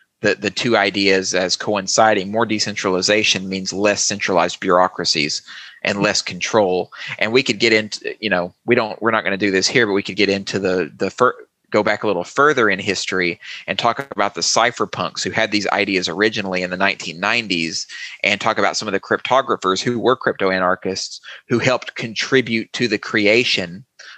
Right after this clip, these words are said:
of the mathematical protocols behind Bitcoin. So all, all this stuff kinda came, came together in a,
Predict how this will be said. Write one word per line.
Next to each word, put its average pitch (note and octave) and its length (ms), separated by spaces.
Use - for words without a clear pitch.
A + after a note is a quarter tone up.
of G#2 140
the A2 60
mathematical G#2 960
protocols G#2+ 600
behind G2 500
Bitcoin. - 560
So G2+ 220
all, A#2 200
all B2 160
this A#2 180
stuff - 240
kinda G#2 220
came, A2+ 320
came B2+ 280
together A2+ 600
in F#2+ 100
a, F2 320